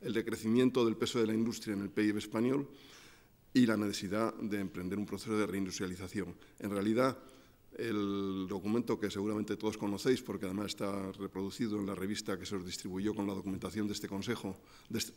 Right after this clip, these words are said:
perdón, de este congreso, el documento del Consejo General de la Ingeniería sobre el tema, eh, no es un documento de propuestas programáticas, es un documento que lo que pide es que se hable del tema. Por favor,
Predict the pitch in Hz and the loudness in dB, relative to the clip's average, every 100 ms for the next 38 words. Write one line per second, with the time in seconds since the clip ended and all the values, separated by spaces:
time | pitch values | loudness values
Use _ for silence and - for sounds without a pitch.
0 | - 95 107 104 107 107 107 104 101 95 | -8 -2 0 0 0 0 0 0 0 -2
1 | 98 110 113 120 113 101 110 113 98 - | 0 0 4 4 4 0 -2 0 -2 0
2 | 104 104 110 104 104 101 104 104 104 107 | 0 2 2 4 2 2 -2 0 4 6
3 | 110 98 - 95 92 92 92 90 110 110 | 4 2 0 -2 -2 -2 -4 -2 0 2
4 | 110 - - - - - - - - 110 | 0 -4 -14 -20 -20 -18 -20 -20 -4 2
5 | 107 107 104 104 95 - - - - - | 4 4 4 4 2 -2 -10 -20 -20 -8
6 | 101 107 135 143 143 131 117 117 107 120 | -2 6 8 8 8 4 4 4 4 4
7 | 120 110 107 98 - 113 117 - 110 92 | 4 2 2 -2 0 0 0 -2 0 0
8 | 110 143 123 98 98 123 117 139 143 139 | 0 -2 -2 0 4 4 6 6 4 2
9 | 104 98 123 139 - 120 104 135 127 107 | 0 -2 2 2 2 2 6 8 6 6
10 | 135 135 - 104 - 98 143 - | 6 4 2 -2 0 2 4 2